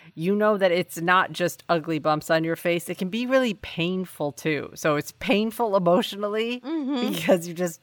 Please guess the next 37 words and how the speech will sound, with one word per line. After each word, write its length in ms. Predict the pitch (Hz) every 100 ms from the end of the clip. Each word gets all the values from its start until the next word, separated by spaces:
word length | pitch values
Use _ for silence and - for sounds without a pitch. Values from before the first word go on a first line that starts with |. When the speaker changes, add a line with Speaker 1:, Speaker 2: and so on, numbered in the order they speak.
| _
Speaker 1:
feel 360 | - 180 180 - _ _ -
terrible, 600 | 262 165 180 180 196 208 - 233
and 100 | 175
it's 120 | 175 196
also 240 | 185 185
just 260 | 160 160 -
painful 400 | 160 147 147 131
to 100 | 127
touch 300 | 143 127 -
your 100 | 104
face. 460 | - - - - -
It's 140 | -
Speaker 2:
Yes. 80 | 190
Speaker 1:
really 260 | 175 156 135
unpleasant. 600 | 123 - 120 120 127 - - - -
But 100 | 208
we've 200 | 240 226
all 220 | 185 208
had 220 | 214 202
struggles 400 | - 156 143 147
with 140 | 139 123
our 140 | 123
skin, 440 | - - 92 - 87
and 120 | 185
that's 160 | 208 214
why 120 | 220
we're 140 | 190
super 400 | 190 - 214 208
excited 480 | 202 - 175 180 175
to 80 | 165
partner 360 | - 160 160 147
with 160 | 139
Apostrophe 680 | 143 - 127 - 135 120 127
to 80 | 127
sponsor 460 | - 117 120 -
this 280 | 120 127 - -
episode. 580 | 135 131 - 85 -